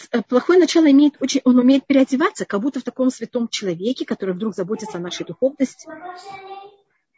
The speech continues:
Это, это понятие ложного, э, унижения. Есть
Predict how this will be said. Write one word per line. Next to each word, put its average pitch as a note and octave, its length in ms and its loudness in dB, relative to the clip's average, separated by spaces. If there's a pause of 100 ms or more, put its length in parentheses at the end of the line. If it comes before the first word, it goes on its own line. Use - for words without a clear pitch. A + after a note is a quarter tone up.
(300)
Это, A3 160 -2 (100)
это A#3+ 200 0
понятие B3+ 560 2
ложного, B3 600 0 (420)
э, G3+ 140 -2
унижения. A3+ 600 -2 (1120)
Есть B3+ 460 -4